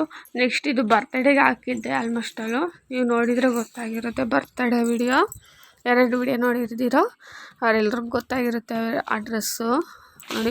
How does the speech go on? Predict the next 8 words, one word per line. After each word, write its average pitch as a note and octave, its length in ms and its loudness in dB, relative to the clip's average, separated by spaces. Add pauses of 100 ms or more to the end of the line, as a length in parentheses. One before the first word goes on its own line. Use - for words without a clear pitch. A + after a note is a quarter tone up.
ಇದು A3 80 2 (360)
ಟೋಪಿ C4 360 0
ಇಷ್ಟಪಟ್ಟು G#3+ 640 -8
ಎತ್ಕೊಂಡೆ, G#3 440 -8 (100)
ಚೆನ್ನಾಗಿತ್ತು. G#3+ 680 -2 (480)
ಅವನ A#3 180 2
ಹತ್ರ A#3+ 120 0 (120)
ಒಂದೇ A3+ 220 4